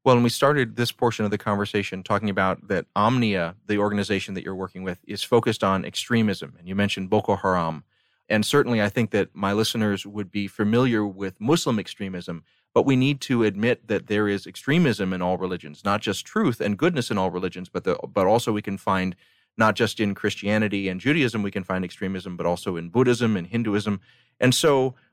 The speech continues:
how do we begin to address this problem of extremism? How do we begin to look at it in a way that we can be productive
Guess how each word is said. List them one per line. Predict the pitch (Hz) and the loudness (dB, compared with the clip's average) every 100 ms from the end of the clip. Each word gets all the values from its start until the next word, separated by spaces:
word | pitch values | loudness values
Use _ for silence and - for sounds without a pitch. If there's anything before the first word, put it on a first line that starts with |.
| _ 120 | _ -8
how | 151 226 | -2 0
do | 240 | 0
we | 202 | -2
begin | 160 131 147 156 | -2 -2 0 -2
to | - 127 | 0 -2
address | 110 120 127 - | 0 0 0 -4
this | 120 117 | -6 -6
problem | - - 120 120 113 | -8 -4 0 0 0
of | 98 | -2
extremism? | 95 - 160 147 101 87 | -6 -2 0 2 0 -2
How | 95 131 | -4 -2
do | 147 | -2
we | 147 | -4
begin | 123 127 117 | -2 -4 -4
to | 117 | -8
look | 110 139 - | -2 -2 2
at | 110 107 | 2 2
it | 98 - _ _ _ - | -2 -6 _ _ _ 0
in | 127 | 4
a | 113 | 4
way | 107 110 127 127 | 4 2 2 0
that | 113 95 107 | 0 -2 -2
we | 117 113 | -10 -8
can | 113 104 | -8 -6
be | 110 107 104 - _ _ | -4 -4 -6 -8 _ _
productive | - 123 104 127 - 117 92 - | -2 -2 2 0 2 0 0 -6